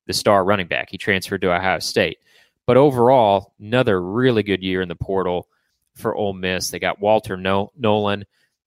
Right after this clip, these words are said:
the standout defensive lineman from Texas A and M. I mean, they got a bunch of guys. We already talked about Juice Wells,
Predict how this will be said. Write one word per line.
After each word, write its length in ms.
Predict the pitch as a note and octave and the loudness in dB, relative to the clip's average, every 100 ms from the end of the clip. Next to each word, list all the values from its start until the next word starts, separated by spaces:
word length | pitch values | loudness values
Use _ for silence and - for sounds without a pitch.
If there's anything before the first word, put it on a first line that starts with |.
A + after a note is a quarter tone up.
| _ | _
the 80 | F2+ | -10
standout 600 | F2 - G#2 G2 F#2 - | -6 -4 -2 0 0 -2
defensive 400 | G2 - F#2+ F2+ | -8 -10 -10 -6
lineman 480 | F#2 F#2 F2+ F#2 E2+ | -2 -2 -2 -6 -8
from 200 | - E2+ | -18 -12
Texas 420 | - F2+ - E2+ | -8 -6 -8 -6
A 180 | F2 D#2+ | -6 -4
and 80 | F#2 | -2
M. 340 | B2+ B2 A2+ - _ _ | 0 0 -4 -18 _ _
I 60 | A2+ | -2
mean, 80 | D3+ | 0
they 80 | |
got 120 | E3+ G#2 | 2 0
a 40 | |
bunch 300 | A2 G#2+ - | 0 -2 -4
of 80 | - | -6
guys. 280 | E2 D#2+ G2 | -4 -4 -2
We 80 | |
already 180 | G#2+ G#2+ | -2 0
talked 280 | - G2+ G2 | 0 0 0
about 220 | F#2+ F2+ | -4 -4
Juice 300 | - G2 - | -6 -6 -4
Wells, 480 | G2+ F#2+ F#2 F#2 - | -2 0 2 -2 -6